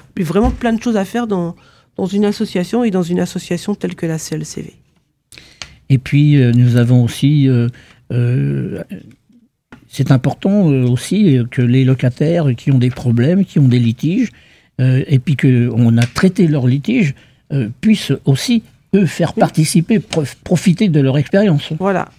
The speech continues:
Speaker 1: Et puis, bah, justement, parce que, que, puisque tu parles des, des, des locataires, par exemple, moi, en tant qu'administrateur, euh,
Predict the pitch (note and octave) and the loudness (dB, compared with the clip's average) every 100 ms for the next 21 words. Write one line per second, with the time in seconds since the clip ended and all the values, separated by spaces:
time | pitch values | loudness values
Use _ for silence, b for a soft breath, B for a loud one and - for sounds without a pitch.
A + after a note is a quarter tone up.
0 | b b b b b b - G#3+ - C4+ | b b b b b b -4 -4 -2 -2
1 | C4 E4 G4 A4 - A#3+ A#3+ A3 - A#3+ | -2 -2 -2 -4 -4 -6 -4 -4 -4 -4
2 | - B3 A#3 A#3+ A#3 A3+ F#3 E3+ D#3 E3+ | -4 -2 -4 -2 -2 -2 -2 -4 -2 -4
3 | D#3 E3+ E3 D#3+ F3+ D#4+ D4+ E3 F3+ F3+ | -2 -2 -2 -4 -2 -2 -2 -4 -2 -2
4 | A3+ G#3+ G3 G#3 G3+ F3 E3+ E3+ - G3 | 0 0 -2 -4 -4 -4 -4 -6 -8 -6
5 | - G3 F#3 E3+ D3 D3 | -4 -2 -2 -4 -4 -6